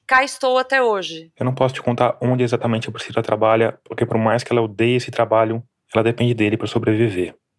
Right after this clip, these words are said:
Speaker 2: Mas eu posso te dizer que é uma entidade que defende o interesse de um setor de empresas. Se fosse nos Estados Unidos, a gente ia dizer que é uma associação de lobby. Mas como o lobby não é permitido no Brasil, eles se autodenominam só associação mesmo.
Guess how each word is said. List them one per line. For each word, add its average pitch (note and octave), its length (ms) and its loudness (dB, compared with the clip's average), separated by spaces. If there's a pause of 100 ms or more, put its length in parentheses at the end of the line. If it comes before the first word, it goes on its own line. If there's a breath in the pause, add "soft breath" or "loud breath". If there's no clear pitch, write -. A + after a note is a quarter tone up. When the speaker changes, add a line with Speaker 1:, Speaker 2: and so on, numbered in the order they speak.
(220)
Speaker 2:
Mas G#2 120 0
eu G#2 60 -2
posso A#2 180 0
te - 80 -16
dizer G#2 260 0
que - 80 -10
é A2+ 40 2
uma A2 100 2
entidade A2 400 0
que - 80 -4
defende A2 440 -2
o G#2+ 60 -2
interesse G#2 400 -2
de A2 60 -6
um G#2+ 80 -2
setor A2+ 480 -2
de A#2 100 -4
empresas. G2 600 -4 (500)
Se - 140 -6
fosse A2 240 -2
nos G#2 100 0
Estados G2 280 -2
Unidos, A2 500 -2
a - 40 -6
gente A2+ 180 -4
ia A2+ 80 0
dizer G#2 320 -2
que A2 120 -4
é - 20 -2
uma A2 120 0
associação A2 560 -2
de A#2+ 100 0
lobby. G2 420 0 (640)
Mas G2 160 -4
como A2+ 200 2
o - 20 2
lobby G#2+ 280 2
não G#2 120 2
é G#2 60 2
permitido G2+ 380 -4
no G#2 80 0
Brasil, A2+ 440 2 (340 loud breath)
eles G#2+ 180 -2
se - 140 -2
autodenominam A2 880 0
só - 220 -2
associação A2 560 -2
mesmo. F2+ 440 -4